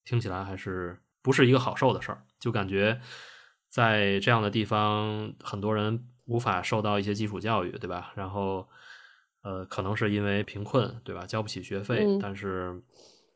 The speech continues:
Speaker 1: 会有人能够伸出这种援助之手，呃，给大家力所能及的提供这样的教育环境。就是小孩儿其实真的是一个国家、一个民族的未来嘛，真的是这样。就是如果他们一直都没有受教育，以后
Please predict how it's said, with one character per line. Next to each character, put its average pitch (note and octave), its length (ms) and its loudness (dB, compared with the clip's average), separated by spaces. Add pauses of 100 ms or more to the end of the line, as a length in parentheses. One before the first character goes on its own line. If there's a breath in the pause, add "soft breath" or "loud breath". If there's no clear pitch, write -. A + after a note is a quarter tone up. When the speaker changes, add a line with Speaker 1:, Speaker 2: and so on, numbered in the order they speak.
(280)
Speaker 1:
会 B2+ 140 4
有 G2+ 60 4
人 G2 120 0
能 G#2 120 -2
够 G#2 240 4
伸 B2 180 0
出 B2+ 160 4
这 A#2+ 60 4
种 F#2 160 0
援 F#2 180 -6
助 A2 180 -2
之 A2+ 140 -4
手， - 400 -10 (580 soft breath)
呃， F#2 160 -10
给 F2+ 140 -12
大 G2 120 -4
家 G#2 200 0
力 A2+ 100 2
所 F2+ 160 -6
能 F#2 160 -8
及 G2 160 -6
的 G2 100 -2
提 G2 220 -8
供 G2 140 -6
这 G2 60 -4
样 G2 100 -4
的 F#2 80 -8
教 G2 180 -4
育 F2 60 -8
环 F2 220 -14
境。 G2+ 140 -8 (640)
就 - 140 -10
是 A2 320 -6
小 - 260 -4
孩 G2 160 -2
儿 A#2 220 4
其 A#2+ 200 0
实 A#2+ 220 0
真 C3+ 200 0
的 A#2 100 2
是 G#2 260 -4
一 G2 140 -2
个 G2+ 300 0
国 G2 200 -2
家、 G#2 240 0
一 G2+ 80 -2
个 G2+ 140 -2
民 G2 180 -4
族 F#2 160 -4
的 G2 60 0
未 G2+ 140 -2
来 E2+ 200 -10
嘛， G2+ 140 -8
真 A#2 160 -6
的 A2+ 80 -4
是 - 100 -12
这 - 80 -12
样。 F#2 200 -12
就 G#2+ 120 -10
是 G2+ 60 -4
如 G#2+ 100 -2
果 A2 120 2
他 G#2+ 160 -6
们 A2 180 0 (400 loud breath)
一 B2 100 -2
直 A#2 80 0
都 A#2+ 80 6
没 A#2 80 4
有 G#2+ 100 2
受 A2 140 -2
教 A2 240 2
育， F2 160 0
以 F2 100 -6
后 G#2 340 0